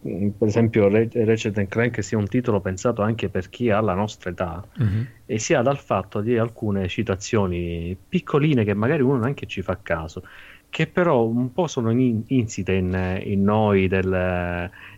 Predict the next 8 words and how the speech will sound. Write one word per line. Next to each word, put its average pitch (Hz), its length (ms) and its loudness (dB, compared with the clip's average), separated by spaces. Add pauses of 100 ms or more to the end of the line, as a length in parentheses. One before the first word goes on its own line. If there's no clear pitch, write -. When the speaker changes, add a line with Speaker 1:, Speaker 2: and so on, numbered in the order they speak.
Speaker 1:
che - 80 -8
abbiamo 101 300 2
appunto 87 760 0
vissuto 95 500 2
gli 92 100 2
anni 92 180 4
ottanta, 92 460 0
novanta, 87 640 -2